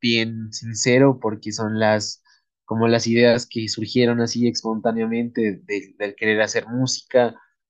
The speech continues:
como sin pretensiones, sin querer sonar a, a tal, solo como que nuestro arte y nuestra alma siendo expuestas a ustedes, así que ya, yo creo que estos sencillos que hemos estado lanzando ya,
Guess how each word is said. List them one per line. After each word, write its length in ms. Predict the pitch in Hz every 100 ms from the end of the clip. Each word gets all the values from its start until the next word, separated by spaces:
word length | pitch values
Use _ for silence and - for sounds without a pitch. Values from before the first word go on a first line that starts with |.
| _
como 200 | 107 107
sin 260 | 101 110 95
pretensiones, 1000 | 107 113 104 - 120 120 120 117 110 -
sin 320 | 110 104 -
querer 260 | 113 110
sonar 380 | 101 110 110 110
a, 140 | 101 95
a 180 | - 104 -
tal, 300 | 123 120 120
solo 420 | - 107 110 107 _ _ _ -
como 280 | 117 117 120
que 140 | 120
nuestro 360 | 120 120 - 135
arte 380 | 143 143 165 156
y 180 | 131
nuestra 440 | 120 117 - 113 117
alma 500 | 123 127 131 139 135 _ _ _ _ _
siendo 320 | - 120 120 123
expuestas 520 | - - 123 120 113
a 40 |
ustedes, 520 | 107 - 143 151 156
así 220 | 135 117 110
que 260 | 113 110 -
ya, 300 | 131 131 131 - _ _ _ _
yo 100 | 127
creo 160 | 127 123
que 280 | 131 127 113
estos 260 | 120 131 117
sencillos 420 | 123 123 123 120
que 80 | 123
hemos 160 | 120
estado 240 | 113 120 117
lanzando 600 | 117 113 123 120 120 113
ya, 320 | 117 110